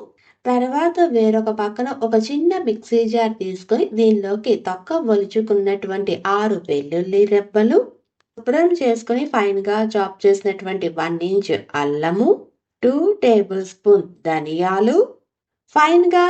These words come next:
చాప్ చేసినటువంటి ఒక మీడియం సైజు ఆనియన్, ఫైన్‌గా చాప్ చేసినటువంటి ఫ్రెష్ కొబ్బరి త్రీ టేబుల్ స్పూన్,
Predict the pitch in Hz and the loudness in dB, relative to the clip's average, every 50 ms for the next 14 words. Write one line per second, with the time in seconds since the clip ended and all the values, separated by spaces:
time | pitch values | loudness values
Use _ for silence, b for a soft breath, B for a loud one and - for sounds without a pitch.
0 | 359 349 - 269 226 196 196 - - - 226 226 233 226 233 214 208 202 202 202 | 0 -2 0 0 0 0 -2 -4 2 4 4 4 4 2 0 -2 -2 -2 -2 -2
1 | 202 208 214 208 214 214 208 208 196 196 190 185 185 190 196 208 214 220 220 220 | -2 0 0 0 -2 -2 -2 0 -2 -2 -2 -4 -4 -2 2 4 4 6 6 4
2 | 220 220 208 196 180 170 170 - 143 - - - - 170 170 170 170 175 175 180 | 4 2 0 0 0 -2 -4 -6 -8 -10 -10 -10 -8 -6 -4 -2 -2 0 2 2
3 | 208 285 359 415 494 - - _ _ _ _ _ _ _ _ _ _ _ _ - | 2 4 4 2 0 -2 -8 _ _ _ _ _ _ _ _ _ _ _ _ 2
4 | 269 262 269 285 302 330 339 349 349 349 359 349 - 262 220 190 - - - - | 2 4 4 2 0 0 2 2 2 2 2 0 0 0 0 0 0 -4 0 2
5 | 214 208 208 - 220 208 202 208 202 202 202 202 226 254 262 - 240 214 196 202 | 2 2 4 2 0 -2 -2 -2 -2 -2 -2 0 0 0 0 0 0 0 0 -2
6 | 202 - - - - 220 202 - - 202 202 190 175 175 - 175 175 175 175 175 | -4 -8 -12 -2 0 0 0 2 0 0 0 0 -2 -6 -2 0 2 4 4 4
7 | 175 190 180 180 175 180 202 196 196 - - _ - 247 285 330 403 | 2 0 0 0 0 0 -2 -2 -2 -4 -10 _ -2 2 4 4 4